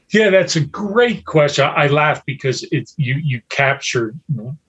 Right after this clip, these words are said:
you weren't going there, but you, you, you captured and triggered me on this, because when we do have bad information, I get called, you know, the data are the data. We live and die off of the rigor and the, and the methodologies.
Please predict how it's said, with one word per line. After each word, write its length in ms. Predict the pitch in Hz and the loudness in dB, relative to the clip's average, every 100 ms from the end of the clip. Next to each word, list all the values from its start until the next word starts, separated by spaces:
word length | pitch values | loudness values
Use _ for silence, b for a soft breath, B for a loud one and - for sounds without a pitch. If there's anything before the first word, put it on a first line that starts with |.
| 170 156 - | -8 -6 -2
you 160 | 135 | 2
weren't 200 | 135 123 | 2 2
going 220 | 135 131 | 2 2
there, 140 | 123 117 | 2 0
but 180 | 120 117 | 0 -4
you, 240 | 113 151 165 | -4 -4 -4
you, 160 | 117 | -6
you 320 | 117 143 107 98 | -6 -8 -10 -4
captured 460 | 143 135 - 113 | -2 -2 -4 -8
and 180 | 120 107 | -8 -8
triggered 420 | - 175 139 123 | 0 0 2 0
me 140 | 120 123 | 2 2
on 200 | 117 117 | 2 0
this, 300 | 113 - B B B | -4 -6 B B B
because 300 | 117 110 135 | -8 0 2
when 200 | 135 143 | 2 2
we 120 | 143 | 2
do 220 | 135 170 165 | 4 4 4
have 220 | 139 110 | 2 2
bad 260 | 131 123 | 0 0
information, 640 | 123 120 - 120 120 110 127 | -2 -8 -8 -6 -6 -4 0
I 100 | 131 | 0
get 240 | 123 113 | 0 -4
called, 360 | - 139 131 - | -4 0 0 0
you 60 | |
know, 140 | 131 110 B B | -4 -4 B B
the 100 | 131 | -4
data 440 | 107 165 214 214 190 | 0 2 4 2 2
are 240 | 160 165 151 | 4 4 4
the 100 | 135 | 0
data. 440 | - 131 135 120 | 0 -2 -2 -4
We 180 | 123 151 | 0 4
live 260 | 147 175 160 | 6 4 4
and 140 | 135 | 2
die 300 | 139 143 135 | 2 4 2
off 200 | 120 - | 0 -2
of 180 | 123 107 B B - | -8 -12 B B -10
the 80 | |
rigor 680 | 113 117 123 160 170 160 156 | -8 -6 2 4 4 4 2
and 140 | 139 123 | 0 -2
the, 60 | 113 - | -8 -10
and 120 | 147 | -10
the 60 | 123 | -4
methodologies. 920 | 135 139 143 127 135 - 156 123 - | 0 0 0 0 0 2 0 -2 -8